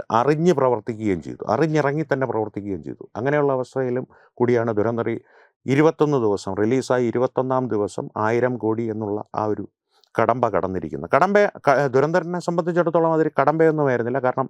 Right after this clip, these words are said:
ഓരോ ആഴ്ചയും, ഏഹ്, ബോക്സ് ഓഫീസിൽ അല്ലെങ്കിൽ കാണാൻ വരുന്ന പ്രേക്ഷകരുടെ എണ്ണം കൂടിക്കൂടി വരികയോ അല്ലെങ്കിൽ കൃത്യമായിട്ടൊരു, ഏഹ്, മുപ്പത് ശതമാനം ഒക്യുപ്പൻസി,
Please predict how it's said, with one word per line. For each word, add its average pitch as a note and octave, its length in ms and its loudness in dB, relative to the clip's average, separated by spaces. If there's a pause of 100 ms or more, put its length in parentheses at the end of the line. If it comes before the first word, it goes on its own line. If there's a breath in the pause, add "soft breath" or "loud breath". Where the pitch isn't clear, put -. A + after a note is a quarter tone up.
(580 loud breath)
ഓരോ F3 200 6 (160)
ആഴ്ചയും, E3 360 0 (640 soft breath)
ഏഹ്, A#2 420 0 (160)
ബോക്സ് C3+ 300 4
ഓഫീസിൽ D3 400 2
അല്ലെങ്കിൽ C#3+ 260 2 (100)
കാണാൻ D3 380 0 (100)
വരുന്ന C#3+ 320 0
പ്രേക്ഷകരുടെ C3+ 580 0
എണ്ണം C3+ 180 -2 (100)
കൂടിക്കൂടി C#3+ 540 2
വരികയോ B2 380 2 (100)
അല്ലെങ്കിൽ C3+ 300 0 (100)
കൃത്യമായിട്ടൊരു, C#3 640 0 (840 loud breath)
ഏഹ്, A#2 260 4 (100)
മുപ്പത് D3+ 360 4
ശതമാനം D3 420 2 (240)
ഒക്യുപ്പൻസി, B2+ 520 0